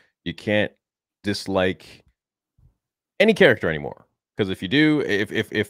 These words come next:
if they're, if they're, um, a person of color or if they are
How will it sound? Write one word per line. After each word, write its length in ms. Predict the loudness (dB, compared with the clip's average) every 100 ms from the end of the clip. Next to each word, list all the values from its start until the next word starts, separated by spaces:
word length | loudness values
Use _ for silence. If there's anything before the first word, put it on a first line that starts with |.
| -6
if 220 | -8 -6
they're, 340 | -4 -2 -2 -4
if 220 | -8 -6
they're, 500 | -4 -2 -2 -4 -6 -6
um, 480 | -4 -6 -8 -16 -20 _ _ _ _
a 60 | -6
person 240 | -4 -4 -6
of 100 | -2
color 420 | 0 0 -2 -2
or 160 | -2 -4
if 160 | -4
they 240 | -4 -4 -4
are 540 | -4 -2 -2 -4